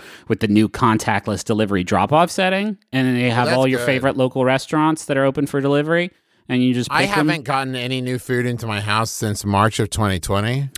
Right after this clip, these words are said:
Speaker 1: Oh, no, that's not good. Uh, you should, you should, well,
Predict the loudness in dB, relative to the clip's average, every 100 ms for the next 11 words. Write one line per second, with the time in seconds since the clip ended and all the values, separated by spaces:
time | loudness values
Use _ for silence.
0 | -4 0 2 2 0 0 0 0 -2 0
1 | -2 -2 0 -2 -2 -8 -6 -2 -2 -2
2 | -2 -2 -2 -4 -4 -2 0 -2 -4 -6
3 | -6 -6 -8 0 2 2